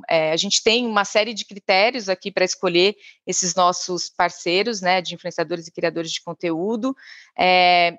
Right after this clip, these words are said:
e eu acho que o ponto principal é que eles têm que tá muito ligado ao nosso propósito de marca. É,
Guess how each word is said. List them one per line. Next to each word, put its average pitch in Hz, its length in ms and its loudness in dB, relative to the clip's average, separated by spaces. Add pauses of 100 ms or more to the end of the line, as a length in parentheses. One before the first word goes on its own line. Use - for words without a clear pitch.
e 196 100 -2
eu 190 80 6
acho 196 160 0
que 233 60 -8
o 190 160 -6
ponto 226 420 2
principal 220 720 0
é 247 40 -2
que - 80 -2
eles 233 200 -4
têm 233 100 -2
que - 80 -12
tá 233 140 0
muito 233 480 -4
ligado 202 580 2
ao 202 60 -4
nosso 190 260 -6
propósito 185 480 -2
de 180 100 -12
marca. 180 540 -2 (560)
É, 165 580 4